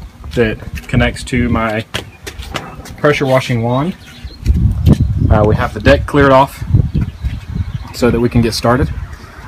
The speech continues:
Uh, you can see we have new wood for the stairs and old wood for the deck. That's kinda in bad shape. Uh, I did some test passes here.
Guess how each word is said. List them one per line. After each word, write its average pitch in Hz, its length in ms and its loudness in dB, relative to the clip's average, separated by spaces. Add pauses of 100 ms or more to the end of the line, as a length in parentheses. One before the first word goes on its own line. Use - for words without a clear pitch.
Uh, 113 100 0
you 117 120 2
can 113 140 0
see 123 180 2
we 120 100 4
have 117 220 2
new 135 180 6
wood 143 320 6 (1000)
for 123 80 4
the 117 60 4
stairs 147 520 4 (960)
and 107 100 2
old 123 240 6
wood 127 220 6
for - 100 -2
the 117 80 6
deck. 123 240 8 (280)
That's 110 120 -2
kinda 143 220 4
in 110 120 4
bad 120 220 8
shape. 123 300 4 (260)
Uh, 107 220 2
I 104 60 2
did 120 180 2
some 110 140 -4
test - 280 2
passes 120 380 4
here. 120 220 4